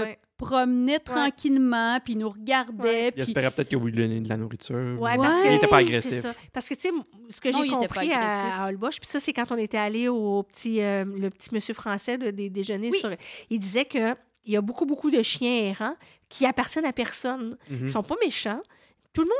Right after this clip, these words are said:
Speaker 1: les nourrit, mais, tu sais, ils sont là, puis ils se promènent. Fait que là, lui est arrivé, puis comme on était dans un coin un petit peu plus reculé, je me demandais, tu sais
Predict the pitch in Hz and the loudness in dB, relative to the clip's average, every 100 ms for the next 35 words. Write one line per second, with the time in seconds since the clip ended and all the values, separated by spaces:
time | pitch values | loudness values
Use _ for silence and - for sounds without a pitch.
0 | 554 339 302 247 277 494 381 247 214 233 | 0 0 0 -2 -6 -6 -4 -2 -2 -2
1 | 339 370 339 247 226 240 311 - - 226 | -4 -2 0 2 2 0 -2 -6 -6 -4
2 | 208 220 226 214 311 359 294 381 - 247 | -4 -6 -8 -4 -2 0 2 2 0 -2
3 | 226 202 240 370 - - - - 466 403 | -4 -4 -4 -6 -10 -18 -10 -2 0 2
4 | 240 226 262 269 226 214 220 202 202 - | 0 -2 -4 -2 -2 0 0 -2 -2 -4
5 | 220 269 254 220 - 233 - 349 254 - | -4 -2 -2 -6 -10 -8 0 2 2 -2
6 | 220 202 302 - - - - - 226 214 | -4 -4 -4 -6 -18 -20 -16 -8 -4 -2
7 | 214 208 208 226 302 - 262 269 | -2 -2 -2 -4 -4 -4 -6 -6